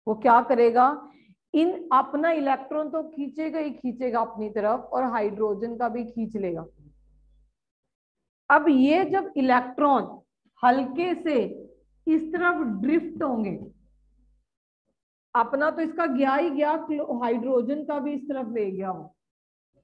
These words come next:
hydrogen से दूर चले गए ना, तो इसके ऊपर partial negative charge appear होना शुरू हो जाता है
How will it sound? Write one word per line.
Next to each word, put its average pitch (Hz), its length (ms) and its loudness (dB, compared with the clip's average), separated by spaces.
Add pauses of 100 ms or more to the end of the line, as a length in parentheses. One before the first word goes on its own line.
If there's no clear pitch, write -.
(120)
hydrogen 254 520 -2
से 320 160 -10
दूर 285 280 -6
चले 311 280 0
गए 349 100 -6
ना, 440 160 -6 (1300)
तो - 140 -4
इसके 370 340 0
ऊपर 330 420 6 (240)
partial 302 640 4 (180)
negative 269 640 -4
charge 262 360 6
appear 247 340 -2
होना 220 240 -4
शुरू 226 260 -6
हो 208 100 -2
जाता 180 320 -6
है 170 140 -12